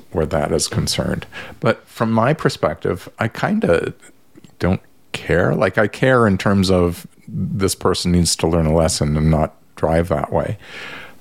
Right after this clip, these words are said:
But apart from that, um, I'm fine. Um,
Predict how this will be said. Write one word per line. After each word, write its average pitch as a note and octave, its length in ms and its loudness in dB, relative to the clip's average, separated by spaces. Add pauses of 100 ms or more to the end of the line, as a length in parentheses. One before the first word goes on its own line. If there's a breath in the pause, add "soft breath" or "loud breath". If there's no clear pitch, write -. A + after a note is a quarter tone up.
(140)
But F2+ 180 2
apart G2 360 0
from F2 200 0
that, F2+ 420 2 (140)
um, E2+ 460 2 (300)
I'm F2 240 2
fine. A#2 880 4
Um, F2 400 0